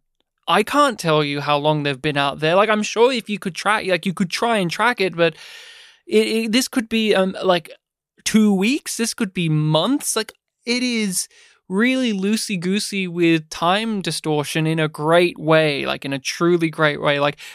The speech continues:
the transition shots, we haven't talked about any of them, but they do these transition shots that really screw around with the, the timeline of things. There was this really great one where she's in her black dress, I'm pretty sure,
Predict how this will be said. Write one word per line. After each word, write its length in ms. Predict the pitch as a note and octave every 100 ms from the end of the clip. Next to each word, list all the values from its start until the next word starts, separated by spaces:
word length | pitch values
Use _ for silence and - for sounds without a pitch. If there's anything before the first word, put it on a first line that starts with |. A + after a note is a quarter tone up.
| -
the 100 | E3
transition 720 | G3 G#3 F3 D#3 D#3+ F3 D3+
shots, 340 | - C#3 -
we 60 | -
haven't 220 | D#3 E3+
talked 240 | D#3 D3 -
about 160 | C3+
any 240 | D3+ D3 C#3
of 100 | C3
them, 160 | C#3+
but 140 | B2+ D3+
they 140 | C#3+
do 220 | D#3+ F3+
these 200 | F#3 D#3
transition 840 | - D#3+ D3 C3 D#3 E3+ D#3 C#3+
shots 500 | C#3 - C#3+ - - -
that 280 | D3 C#3 - - - _ _ _ -
really 420 | E3 A3+ A3+ G3
screw 440 | D#3+ - F#3+ G#3
around 540 | F#3+ D#3 D#3 E3+ F#3 E3
with 220 | D#3 D3
the, 120 | D3
the 300 | C#3 C#3+ C#3+
timeline 640 | C3+ - B3 E4+ B3+ D#3+ C#3+
of 80 | C3+
things. 220 | C#3+ C3+
There 100 | D3+
was 80 | D#3
this 160 | E3
really 200 | D3 F4+
great 340 | B3 F3 F3 F3
one 340 | E3+ D#3+ D#3+
where 400 | D3+ D3 D3 C#3+ - _ _ _ _ _
she's 380 | - - G3+ G3
in 180 | G#3 G3+
her 280 | F3+ F#3 E3+
black 400 | D#3+ D#3 D#3 -
dress, 560 | D3 C3+ D3 D#3 -
I'm 160 | E3 D#3+
pretty 320 | - D#3+ D#3+
sure, 580 | - E3 D#3+ D#3 D#3